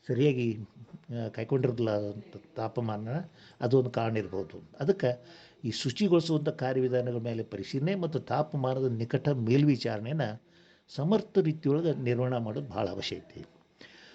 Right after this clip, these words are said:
ಇನ್ನೊಂದು ಏನಾಗುತ್ತೆ, ಈ ಹಾಲು ಸಂಗ್ರಹಣಾ ಘಟಕದೊಳಗೆ ಒಂದು ಕೆಲವೊಂದಕ್ಕೆ ಹೆಸರು ಕೊಟ್ಟಿರ್ತಾರೆ ಈ ರಾಸಾಯನಿಕಗಳು, ಅವಕ್ಕೆ ರಾಸಾಯನಿಕ ಸುವಾಸನೆ ಅಂತಾನೆ ಕರೀತಾರೆ. ಅಂಥ ವಾಸನೆ ಬರುವಂಥ ಏಜೆಂಟ್ಗಳು ಅಂತಂದ್ರೆ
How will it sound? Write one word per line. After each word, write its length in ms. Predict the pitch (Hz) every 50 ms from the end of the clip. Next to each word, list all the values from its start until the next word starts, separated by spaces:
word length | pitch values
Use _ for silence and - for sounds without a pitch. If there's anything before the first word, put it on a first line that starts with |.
| - - - - -
ಇನ್ನೊಂದು 320 | 180 165 196 208 196 190
ಏನಾಗುತ್ತೆ, 320 | 190 190 190 180 160 185 175
ಈ 20 |
ಹಾಲು 300 | 120 131 143 156 175 180
ಸಂಗ್ರಹಣಾ 400 | 156 - 160 156 160 165 160 165
ಘಟಕದೊಳಗೆ 580 | 156 160 147 139 151 151 147 156 156 151 151 151
ಒಂದು 680 | 143 131 135 131 135 131 127 127 123 120 120 117 113 113 _ _ - - _ _ _ _ _ _
ಕೆಲವೊಂದಕ್ಕೆ 500 | - 147 135 135 135 135 139 - - 135
ಹೆಸರು 480 | 113 123 127 - 160 156 151 143 135 127
ಕೊಟ್ಟಿರ್ತಾರೆ 480 | - 127 107 120 117 - 120 110 110
ಈ 80 | 107 101 -
ರಾಸಾಯನಿಕಗಳು, 600 | 113 113 - - 139 127 123 - 110 98 95 92 - - - - - - 123
ಅವಕ್ಕೆ 240 | 120 120 - 127 120
ರಾಸಾಯನಿಕ 540 | 117 113 120 - 165 160 156 151 151 - 139
ಸುವಾಸನೆ 640 | - - 123 127 135 135 127 131 135 165 185 190
ಅಂತಾನೆ 320 | 185 160 131 - 151 151 139
ಕರೀತಾರೆ. 560 | - 120 113 113 - 110 120 143 175 - - _ _ _ _ - - - - - _ _ _ -
ಅಂಥ 160 | 131 127 -
ವಾಸನೆ 320 | 143 131 131 117 - 160 160
ಬರುವಂಥ 300 | 147 143 143 139 - 151
ಏಜೆಂಟ್ಗಳು 580 | 139 117 117 110 135 139 139 135 139 131 127
ಅಂತಂದ್ರೆ 580 | 113 123 123 - 156 190 190 170 165 151 147